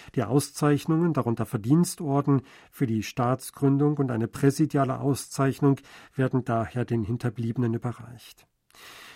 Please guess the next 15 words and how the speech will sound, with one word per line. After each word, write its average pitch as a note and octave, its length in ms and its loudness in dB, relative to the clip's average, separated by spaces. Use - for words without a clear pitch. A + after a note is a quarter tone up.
Die D3+ 100 6
Zahl E3 200 2
der D#3 160 4
wegen D#3+ 140 2
ihrer D3+ 240 2
Verdienste D3+ 600 2
um D3 100 4
die C3+ 80 0
Unabhängigkeit C#3 760 0
ausgezeichneten C3 1000 -2
Personen D3 560 4
steigt - 360 -4
somit C#3 360 2
auf A#2+ 120 -2
siebzehntausendfünfhundertachtundachtzig. C3+ 3000 -4